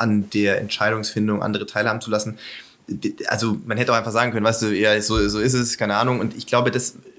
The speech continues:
macht uns aber auch, äh, menschlich, und damit meine ich mit uns aber auch jetzt stellvertretend für meine f-, b-, vergangene Berufsspezies sozusagen, uns, äh, in dem Fall dann Leistungssportler auch ein bisschen menschlicher,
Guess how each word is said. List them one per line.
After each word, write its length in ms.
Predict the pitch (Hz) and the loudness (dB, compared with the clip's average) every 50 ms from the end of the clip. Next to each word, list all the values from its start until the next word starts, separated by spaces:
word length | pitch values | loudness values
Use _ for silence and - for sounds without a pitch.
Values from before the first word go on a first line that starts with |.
| - - | -18 -8
macht 380 | 127 123 127 131 131 - - | 0 0 2 2 0 -4 -2
uns 240 | 147 151 170 160 - | 0 0 0 0 0
aber 300 | - 113 120 131 123 - | -2 0 2 2 2 2
auch, 240 | 123 131 - - - - - - - - - - - - - _ _ _ - | 0 -2 -2 -4 -10 -20 -20 -20 -20 -20 -20 -20 -20 -20 -20 _ _ _ 0
äh, 300 | 117 117 113 110 107 - - - | 2 4 4 4 4 2 0 -2
menschlich, 720 | 113 110 110 123 151 180 - - - 185 202 208 - - | -2 2 2 2 2 2 0 -2 0 0 0 0 0 0
und 120 | 117 113 | -2 -2
damit 180 | 113 110 117 - | -2 -2 -2 0
meine 180 | 117 113 113 110 | 0 0 0 0
ich 80 | - | -2
mit 100 | 110 104 | -4 -2
uns 200 | - 131 131 - | 0 -2 0 0
aber 180 | - 113 - - | 0 0 0 0
auch 200 | 110 - - - - - - - - | 0 -4 -6 -16 -18 -16 -14 -14 -10
jetzt 260 | - - 110 107 - - | -4 -2 -2 -2 -2 0
stellvertretend 460 | - 117 117 113 - 120 110 107 107 | 0 0 0 0 -2 -2 -4 -4 -4
für 100 | 113 107 | -4 0
meine 460 | 110 107 113 117 117 113 110 113 113 - - - - - - - _ _ _ _ _ - | 0 2 2 2 2 2 2 0 0 -4 -14 -20 -20 -20 -20 -20 _ _ _ _ _ -12
f-, 120 | - - - | -12 -12 -10
b-, 240 | 139 - - - - | -6 -6 -6 -6 -6
vergangene 460 | - - - - 117 135 147 143 135 | -8 -4 0 0 2 2 2 0 2
Berufsspezies 880 | 127 131 123 147 170 - - - - 143 156 156 156 - 165 156 156 156 | 2 2 2 2 2 2 0 0 2 4 4 4 4 4 2 2 4 2
sozusagen, 600 | 143 147 - 135 123 120 110 113 127 127 - - | 0 -2 -2 -6 -2 0 2 4 4 2 0 -2
uns, 260 | 123 120 113 - - | -2 0 0 0 0
äh, 140 | 101 107 104 | 2 2 2
in 140 | 85 107 104 | 2 2 0
dem 120 | 113 113 113 | 0 -2 0
Fall 120 | 123 104 | 0 0
dann 120 | 101 101 | 0 2
Leistungssportler 560 | 101 101 120 139 143 131 - - 131 131 123 117 | 2 2 2 2 -2 -4 -2 -2 0 2 2 2
auch 60 | 123 | 2
ein 40 | 120 | 0
bisschen 180 | 120 123 120 | -2 0 0
menschlicher, 500 | 123 127 135 - 139 131 135 131 135 135 | 0 0 0 0 0 2 2 2 2 0